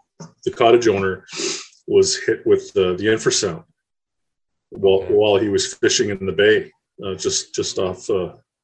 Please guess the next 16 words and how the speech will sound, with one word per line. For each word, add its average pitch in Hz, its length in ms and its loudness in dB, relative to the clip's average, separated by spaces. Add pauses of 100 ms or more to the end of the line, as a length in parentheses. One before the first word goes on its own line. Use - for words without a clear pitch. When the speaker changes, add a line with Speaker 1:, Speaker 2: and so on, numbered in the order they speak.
(420)
Speaker 1:
off 87 240 -16
the 92 200 -2
coast 107 380 0
of, 95 160 2 (340)
or 101 180 2
off 95 120 -2
the 98 60 -4
shore 104 240 2
of 95 80 0
the - 80 -2
cottage. 104 520 2 (680)
And, 95 300 -4
uh, 98 220 0
he 127 260 -6
was 104 280 0
so 120 560 10